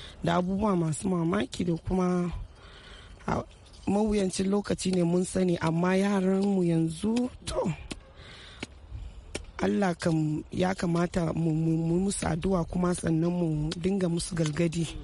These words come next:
Domin abin da yara sun shiga yi yanzu abin tsoro ne. Ba mu san nan gaba ya zai zama ban ba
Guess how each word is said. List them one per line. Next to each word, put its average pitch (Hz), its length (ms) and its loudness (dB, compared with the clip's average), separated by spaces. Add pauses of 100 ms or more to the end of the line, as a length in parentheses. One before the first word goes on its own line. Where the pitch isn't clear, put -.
(720)
Domin 170 240 4
abin 180 260 2
da 190 60 2
yara 175 300 4
sun 196 180 0
shiga 175 320 0
yi 180 240 4
yanzu 160 400 0 (1400)
abin 165 300 2
tsoro 170 420 0
ne. 156 160 2 (760)
Ba 165 60 0
mu 165 160 2
san 190 260 0
nan 208 160 2
gaba 175 240 2
ya 170 180 0
zai 170 200 0
zama 160 240 2
ban 165 240 0
ba 175 160 2